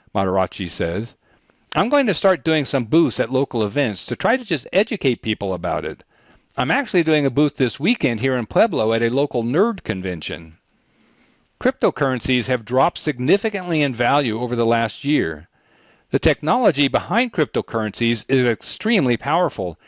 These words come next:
and has incredible potential. But the high volatility of the currencies and the recent collapse of the F T X crypto trading company and the indictment of its founder, Sam Bankman-Fried,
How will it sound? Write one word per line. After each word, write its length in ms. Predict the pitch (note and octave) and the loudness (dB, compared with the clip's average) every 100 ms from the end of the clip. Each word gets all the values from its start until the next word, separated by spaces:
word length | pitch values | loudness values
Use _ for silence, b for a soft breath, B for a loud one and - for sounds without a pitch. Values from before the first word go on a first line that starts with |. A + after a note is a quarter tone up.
| b - | b -6
and 100 | A#2 | 0
has 180 | C#3+ | 2
incredible 600 | C3 B2+ - G3 E3+ A#2+ | 0 -4 0 2 4 2
potential. 720 | - A#2+ - A3 - E2+ D2 - _ _ _ _ _ - | -2 -8 -2 -2 0 -4 -4 -10 _ _ _ _ _ -2
But 140 | C3 - | 0 0
the 80 | |
high 300 | G#2+ C#3+ G#3+ | 0 2 2
volatility 760 | B3 A3+ F3+ - G3 G#3+ C#3 C3+ | 4 4 4 0 0 2 2 2
of 100 | A#2+ | 0
the 80 | B2 | -2
currencies 680 | - G3 G#3+ - F2 F#2 - B B | -2 -2 -2 -4 -4 -6 -8 B B
and 140 | B2+ B2 | 0 2
the 100 | A2+ | 4
recent 420 | D3+ G#3+ A3 - | 2 2 0 -2
collapse 560 | C#3+ C#3 F#3+ C#3+ - | -2 2 2 0 -4
of 160 | - A#2+ | -4 -4
the 160 | B2+ C#3+ | -2 0
F 220 | F3 - | -2 -2
T 260 | - D3 | -4 0
X 240 | F#3 - - | 0 -2 -12
crypto 440 | - G3 - E3+ | -2 -2 0 -4
trading 420 | - - G#3 F3 | -2 -2 0 0
company 500 | A2+ G#2+ F#2+ G#2+ A#2+ b b b | -2 -2 -2 -4 -4 b b b
and 160 | C3+ B2+ | -2 2
the 80 | B2+ | 2
indictment 580 | A#2+ B2+ D3+ D3 C3 B2 | 2 0 0 0 -6 -2
of 140 | A#2 | -2
its 180 | A2 - | -2 -2
founder, 580 | - G#3 G3 G2 G#2+ - b b | -2 0 0 -2 -4 -8 b b
Sam 480 | - - C3 B2+ A2+ - | -8 0 0 0 -4 -4
Bankman-Fried, 960 | B2 A#2+ A#2+ G#2+ - G#3+ C3+ A2+ A#2+ | -4 -4 -8 -8 -6 0 2 2 -2